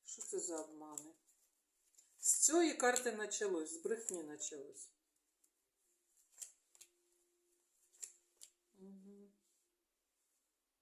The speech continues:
А знаєте, а, така йде історія, як, а, маніпуляція, ні, наблюдення.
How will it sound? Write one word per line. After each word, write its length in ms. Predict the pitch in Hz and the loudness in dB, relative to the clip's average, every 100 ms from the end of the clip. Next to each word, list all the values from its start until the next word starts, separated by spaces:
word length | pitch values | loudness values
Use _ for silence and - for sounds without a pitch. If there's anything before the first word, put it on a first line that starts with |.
| _ _ _ _ _ _ 320 349 _ _ _ _ 370 _ _ _ _ _ _ _ _ _ _ _ _ _ _ _ - - - - | _ _ _ _ _ _ _ _ _ _ _ _ _ _ _ _ _ _ _ _ _ _ _ _ _ _ _ _ -20 -18 -18 -2
А 120 | 214 | 4
знаєте, 760 | 214 277 339 320 - 208 190 - - - - | 6 8 8 8 6 6 6 -2 -18 -20 -6
а, 360 | 190 190 190 | -2 2 0
така 360 | 185 214 220 247 | 2 2 6 6
йде 260 | 247 202 233 | 6 4 4
історія, 680 | 220 - 269 277 262 226 190 | 6 6 6 2 6 6 8
як, 680 | 185 196 190 - - - - _ _ _ _ _ _ _ _ _ _ _ _ _ _ _ _ | 8 6 4 -2 -12 -14 -18 _ _ _ _ _ _ _ _ _ _ _ _ _ _ _ _
а, 80 | 190 185 185 180 180 180 196 | -6 -2 -2 -2 -4 -6 -4
маніпуляція, 1000 | 190 202 208 208 214 214 233 233 - 202 | 0 0 0 0 2 6 6 6 0 0
ні, 220 | 202 175 | -2 0
наблюдення. 1120 | 190 185 220 196 202 269 294 233 185 170 | -2 0 0 2 4 4 4 2 2 0